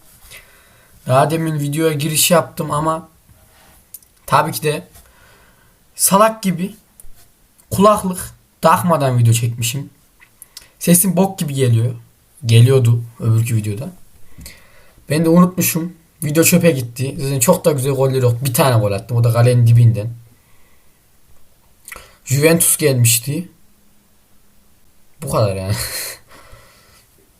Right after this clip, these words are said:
Şimdi yine rakibi deşeceğim için "Niye botla oynuyorsun?" diyeceksiniz. Lan dur, kameraya vuracağım. Çünkü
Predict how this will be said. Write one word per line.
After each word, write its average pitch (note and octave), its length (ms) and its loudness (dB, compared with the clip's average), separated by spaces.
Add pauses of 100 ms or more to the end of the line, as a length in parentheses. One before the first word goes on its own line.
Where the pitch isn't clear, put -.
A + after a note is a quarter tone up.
(340)
Şimdi D#3 300 -4
yine E3 200 0 (240)
rakibi C3+ 380 -2
deşeceğim B2+ 480 0
için B2+ 360 -4 (100)
"Niye E3+ 380 2
botla F3 320 2
oynuyorsun?" D3 460 -2
diyeceksiniz. A#2+ 840 -4 (140)
Lan G2+ 220 -6
dur, A#2+ 100 -6 (140)
kameraya A2+ 420 0
vuracağım. A2+ 380 -2 (1160)
Çünkü G3 600 0